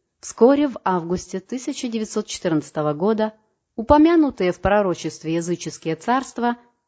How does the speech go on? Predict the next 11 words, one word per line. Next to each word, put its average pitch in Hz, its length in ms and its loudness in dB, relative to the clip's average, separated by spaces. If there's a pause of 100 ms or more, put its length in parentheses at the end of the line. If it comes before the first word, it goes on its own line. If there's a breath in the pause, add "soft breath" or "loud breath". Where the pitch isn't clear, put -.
(120)
начали 262 680 4
нынешнюю 180 720 0
великую 262 600 0
борьбу, 175 520 -4 (500)
которая, 220 460 4
согласно 220 560 0
Библии, 196 580 -4 (320)
завершится 190 720 2
полным 269 560 4
свержением 190 720 0
всякого 269 640 -4